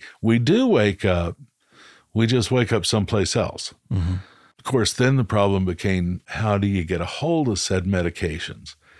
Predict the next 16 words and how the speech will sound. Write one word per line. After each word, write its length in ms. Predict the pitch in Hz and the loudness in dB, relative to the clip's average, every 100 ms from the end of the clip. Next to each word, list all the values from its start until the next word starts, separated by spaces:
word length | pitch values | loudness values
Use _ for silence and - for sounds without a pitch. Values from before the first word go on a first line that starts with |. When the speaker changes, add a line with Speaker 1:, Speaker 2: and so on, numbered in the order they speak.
| - - - - _ - | -20 -20 -20 -20 _ -6
Speaker 1:
I 160 | 95 98 | 0 0
could 260 | - 90 | -2 -6
get 260 | 87 95 - | -2 -2 -2
anything 680 | 104 104 117 113 110 113 110 | 0 2 2 2 0 0 0
I 60 | 101 | 0
wanted 380 | 110 160 151 95 | 0 2 2 2
illegally. 880 | 95 95 156 180 107 87 92 120 - _ _ - - - _ _ - - - - - - - - - - _ - | 0 2 0 2 0 -2 -2 -4 -6 _ _ -20 -20 -20 _ _ -14 -12 -12 -18 -20 -20 -20 -20 -20 -20 _ -6
I 120 | 117 120 | -2 0
tell 260 | 185 220 | 0 0
people 300 | - 170 135 | 0 0 2
I 100 | 127 | 2
had 220 | 117 123 | 2 2
a 80 | 101 | 0
huge 460 | 95 135 131 120 - | 0 0 0 0 -2
drug 300 | 107 101 92 | 0 0 -2
problem. 540 | 107 98 101 101 98 | -2 -2 0 -4 -6